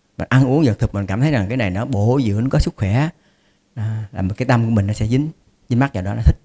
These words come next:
Thích vô vị á, vị dục, vị chất á, thì mình ăn mình thích á. Mình phải, mình học, mình tu rồi mình phải hành là mình mới thấy. À, còn mình học mà mình không hành mình không thấy không?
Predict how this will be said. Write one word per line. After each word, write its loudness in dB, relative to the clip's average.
Thích 2
vô 4
vị 4
á, 0
vị 4
dục, 4
vị 6
chất 4
á, -2
thì 2
mình 2
ăn 6
mình 2
thích 2
á. -10
Mình 4
phải, 4
mình 4
học, 6
mình 2
tu 6
rồi 2
mình 2
phải 2
hành 6
là 0
mình 0
mới 4
thấy. 2
À, -6
còn 2
mình 4
học 4
mà 4
mình 2
không 2
hành 2
mình 2
không 2
thấy 0
không? -4